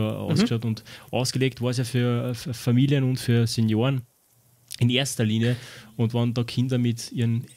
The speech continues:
Speaker 2: Eltern Rad fahren, ist das, glaube ich, zumindest förderlich, wenn man die Absicherung eventuell gleich mitmacht, dass das ein Arbeitsschritt wird oder dass man dementsprechend das zeitgleich oder in kürzeren Abständen macht. Das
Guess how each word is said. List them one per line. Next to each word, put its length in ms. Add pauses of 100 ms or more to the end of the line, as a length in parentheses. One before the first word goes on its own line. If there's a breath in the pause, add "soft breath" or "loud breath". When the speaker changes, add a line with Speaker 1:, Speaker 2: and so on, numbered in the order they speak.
Speaker 2:
Eltern 400
Rad 280
fahren, 280
ist 160
das, 140
glaube 420
ich, 80
zumindest 460
förderlich, 480
wenn 80
man 100
die 40
Absicherung 800
eventuell 460
gleich 160
mitmacht, 500
dass 120
das 120
ein 80
Arbeitsschritt 600
wird 240
oder 260
dass 160
man 80
dementsprechend 720 (500 loud breath)
das 280
zeitgleich 720
oder 220
in 640
kürzeren 760
Abständen 560
macht. 460
Das 300